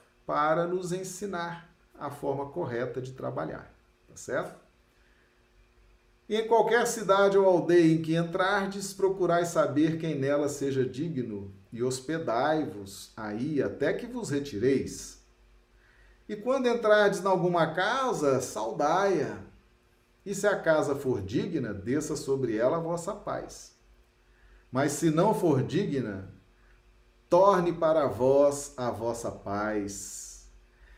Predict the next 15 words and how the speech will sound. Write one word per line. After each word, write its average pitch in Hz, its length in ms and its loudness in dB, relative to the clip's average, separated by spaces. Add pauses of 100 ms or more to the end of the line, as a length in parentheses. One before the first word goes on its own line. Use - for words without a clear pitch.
(100)
E 147 60 -2
se 190 180 2
ninguém 196 340 6
vos 202 200 2
receber, 180 920 6 (220)
nem 190 360 2
escutar 190 580 2
as 165 160 4
vossas 160 340 -2
palavras, 143 960 0 (360)
saindo 226 960 2
daquela 190 460 4
casa 208 420 -2
ou 214 140 -2
cidade, 180 760 -4